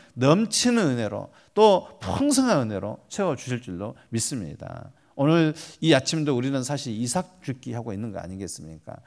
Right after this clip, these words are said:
하나님의 말씀을 줍는 이 그런 일을 지금 우리가 하고 있는 거죠. 그런데 하나님께서 이와 같이 흘러 보내잖아요. 네, 그냥 죽을 수 있도록 이삭을 다 거두지 말고 내버려 둬라, 떨어뜨려 둬라,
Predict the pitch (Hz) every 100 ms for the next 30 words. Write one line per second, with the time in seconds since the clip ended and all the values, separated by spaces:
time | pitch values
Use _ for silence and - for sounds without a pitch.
0 | _ - 170 175 170 143 127 123 - -
1 | - 87 104 - - 127 107 117 127 -
2 | - 170 170 139 113 - _ 92 85 -
3 | 165 151 127 113 107 101 92 92 95 -
4 | - 165 110 98 104 82 85 147 104 -
5 | - - 165 156 202 196 175 170 151 180
6 | 127 - - - 165 160 147 - 143 143
7 | - - 262 240 - 113 127 113 90 87
8 | 101 - 92 92 92 - 113 107 - 147
9 | 156 - 107 98 92 101 107 123 101 107
10 | - - - - 107 117 98 87 87 92
11 | 92 - 123 113 95 85 87 85 - 170
12 | 175 165 - 90 98 92